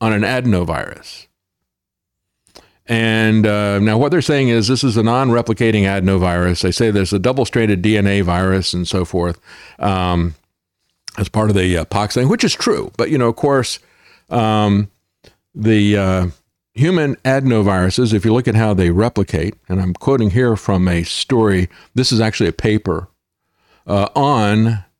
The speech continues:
adenovirus D N A replication going back to two thousand thirteen, Cold Spring Harbor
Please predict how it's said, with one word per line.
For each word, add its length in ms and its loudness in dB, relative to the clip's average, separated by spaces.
adenovirus 920 0
D 160 2
N 100 2
A 220 0
replication 800 0
going 260 2
back 220 0
to 80 -20
two 160 0
thousand 440 -2
thirteen, 540 0
Cold 300 0
Spring 400 0
Harbor 600 0